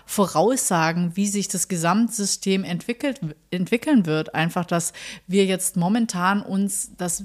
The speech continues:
wir uns auf dünnem Eis bewegen, das sowieso, aber dass wir uns auch, ähm, dass die Sicherheit und die Demokratie auch große Bestandteile sind und mit einhergehen mit dieser Klimakrisensituation. Und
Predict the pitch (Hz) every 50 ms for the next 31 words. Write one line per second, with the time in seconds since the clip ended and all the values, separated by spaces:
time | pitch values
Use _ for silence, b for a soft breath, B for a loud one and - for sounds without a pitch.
0 | - - 196 196 185 143 - - 190 190 - - 175 - - 220 226 233 233 220
1 | - - 165 202 254 247 - - 233 208 170 170 165 165 160 165 160 160 175 180
2 | - - 208 180 170 170 165 165 160 151 170 180 214 240 - - 175 175 170 175
3 | 170 - - 190 180 107 170 170 170 - - - 165 165 165 - - 160 151 151
4 | 156 160 165 165 B B B B B B B B B B - 190 - - - -
5 | 190 175 170 185 247 247 - 277 262 220 190 180 175 180 180 190 185 165 - 185
6 | 170 185 175 175 175 170 - - 165 160 - - - - - 254 240 220 196 -
7 | - - - 190 214 214 202 175 - - - - B B B B B B - -
8 | 196 226 233 220 240 208 196 190 - - - 190 220 247 - - 180 170 175 175
9 | 175 165 160 165 175 175 175 160 - - - - _ _ _ _ _ _ _ _
10 | _ _ _ _ _ _ _ _ _ - 226 214 202 202 - - - - 190 202
11 | 247 247 - - - 185 185 190 185 180 185 214 240 247 208 185 180 170 170 170
12 | 170 196 240 226 - 208 196 175 175 170 175 - 170 170 175 170 165 160 160 165
13 | - - - 190 185 170 175 175 160 165 170 165 - 208 175 160 156 - - -
14 | - 160 156 147 143 143 143 - - 151 156 160